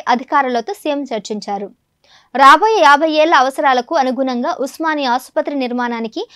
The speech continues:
అనుభవజ్ఞులైన ఆర్కిటెక్ట్లతో డిజైన్ రూపొందించాలని ఆదేశించారు. వివిధ ప్రాంతాల నుంచి వచ్చే ప్రజలకు ట్రాఫిక్ ఇబ్బంది లేకుండా అక్కడికి చేరుకునే కనెక్టింగ్ రోడ్లను అభివృద్ధి చేయాలన్నారు. హాస్పిటల్ చుట్టూ నలుదిశలా రోడ్డు ఉండేలా డిజైన్ చేయాలని చెప్పారు.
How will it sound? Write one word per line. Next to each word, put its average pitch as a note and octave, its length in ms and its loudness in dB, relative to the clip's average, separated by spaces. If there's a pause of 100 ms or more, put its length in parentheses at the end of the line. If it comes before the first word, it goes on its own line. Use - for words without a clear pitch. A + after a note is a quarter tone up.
(220)
అనుభవజ్ఞులైన D4+ 920 2
ఆర్కిటెక్ట్లతో C4+ 720 -2
డిజైన్ D4 460 -2
రూపొందించాలని C4 720 -4
ఆదేశించారు. G3+ 640 -6 (500)
వివిధ C#4+ 280 2
ప్రాంతాల F4+ 520 2
నుంచి E4 360 -4
వచ్చే C#4 200 -6
ప్రజలకు C4 500 -4 (100)
ట్రాఫిక్ C4+ 400 2
ఇబ్బంది B3+ 320 -2
లేకుండా A#3 440 -2 (320)
అక్కడికి D4 320 -2
చేరుకునే D#4 500 -2
కనెక్టింగ్ D4 540 -4
రోడ్లను A#3+ 460 -2
అభివృద్ధి C4+ 460 -2
చేయాలన్నారు. G3+ 520 -4 (520)
హాస్పిటల్ E4+ 600 2
చుట్టూ A4+ 260 -4
నలుదిశలా D#4 520 -2
రోడ్డు C4+ 300 0
ఉండేలా C4+ 360 -4
డిజైన్ C#4 400 -4
చేయాలని A#3+ 340 -6
చెప్పారు. G3+ 400 -10